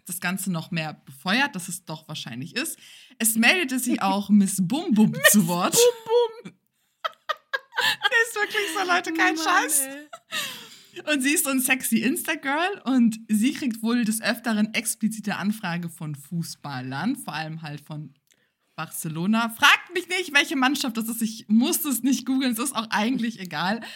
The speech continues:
Speaker 1: Auf jeden Fall da, wo Piqué spielt. Und sie meinte, dass die, dass die einzigen Fußballspieler dieser besagten Mannschaft, die ihr keine Anfragen geben, Messi und Coutinho seien. Das sind unsere Loyal
Speaker 2: Stan.
Speaker 1: Kings.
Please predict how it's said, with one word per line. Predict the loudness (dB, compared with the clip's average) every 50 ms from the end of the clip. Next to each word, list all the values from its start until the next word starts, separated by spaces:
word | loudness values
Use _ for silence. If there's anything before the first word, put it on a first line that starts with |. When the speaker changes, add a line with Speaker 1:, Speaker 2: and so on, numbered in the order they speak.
| -12 -8 -4
Speaker 1:
Auf | -2 0
jeden | 0 0 0 -2
Fall | -2 0 0 4
da, | 6 6 6 6 6 4
wo | 2
Piqué | 2 2 2 2 2 2 2 2 4 2
spielt. | 2 2 2 4 4 4 2 -2 -8 -18 -20 -20 _ -20 -20 _ _ -14 -4 -2
Und | 0
sie | 2 4
meinte, | 6 6 4 4
dass | 2 2 2 4
die, | 4 2 2 2
dass | 0 -2 -2
die | -4 0 4
einzigen | 4 6 6 4 0 -2 -2 0 0 0 0 -2
Fußballspieler | -2 -2 -2 -2 -2 -2 -2 -2 -4 -4 -6 -4 -2 -2 -2 -2
dieser | -2 -4 -4 -4 -4 -6 -6
besagten | -4 -4 -4 -2 0 0 0 -2 -4 _ _ -8 -6
Mannschaft, | -2 -2 -2 -2 -2 -4 -6 -8 -8 -10 -12 -14 _ _ _ _ _ _ _
die | -4
ihr | -4 -4 -4
keine | 2 4 4 4 4 4 2
Anfragen | 2 2 0 -2 -2 -2 0 0 0 0 0 0 -2 -2
geben, | -2 -2 -2 -2 -2 -4 -4 -6 -4 -2
Messi | 0 0 0 0 0 0 0 2
und | 2 2 2 0
Coutinho | -4 -8 -2 2 4 4 4 4 0 -6
seien. | -8 -10 -10 -8 -8 -8 -8 -10 -10 _
Das | -14 -12 -12
sind | -10 -8
unsere | -6 -8 -6 -8 -8
Loyal | -8 -8 -6 -4 -2 -2 -2 -2
Speaker 2:
Stan. | -4 -6 -6 -4 -2
Speaker 1:
Kings. | -2 0 0 -2 -2 -4